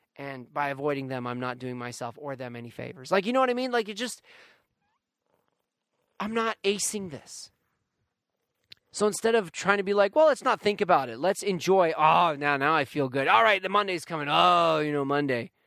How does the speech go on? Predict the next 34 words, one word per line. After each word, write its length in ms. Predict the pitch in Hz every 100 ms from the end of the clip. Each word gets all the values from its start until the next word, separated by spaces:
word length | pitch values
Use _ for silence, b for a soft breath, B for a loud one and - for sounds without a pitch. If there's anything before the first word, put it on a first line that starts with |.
| _ _ _ _ _ _
No. 460 | 285 320 294 180 - _ _ _ _ _ _
Stop 380 | - 480 494 -
that 220 | 381 113
cycle. 540 | - 120 107 - - _ _ _ _ _ _ _ _ _ _
Yeah, 120 | - 480
I'm 100 | 208
not 180 | 165 135
talking 400 | 214 143 165 147
about 320 | 135 135 -
an 140 | 151 135
hour. 560 | 131 143 165 220 311 - _ _ _ _ _ _
Maybe 180 | - 320
start 220 | 302 302
with 120 | 294 240
five 420 | - 277 285 247 _ _ -
freaking 380 | 285 - 285
minutes 380 | 254 247 262 -
on 100 | 196
your 140 | 190 170
weekend 540 | 165 165 135 156 - _ _
or 160 | 180 196
your, 300 | 196 180 165
your 140 | 185
day 280 | 139 165 139
off. 220 | 123 120
Just 240 | 339 359
try 680 | - - 247 330 - - 139 _
five 320 | - 294 311
minutes 440 | 294 277 269 - - _ _ _ _ _ _ _ _ -
and 120 | 220
just 160 | 233 214
write 180 | 233
down, 240 | 214 220 196 -
"What 320 | - 202 262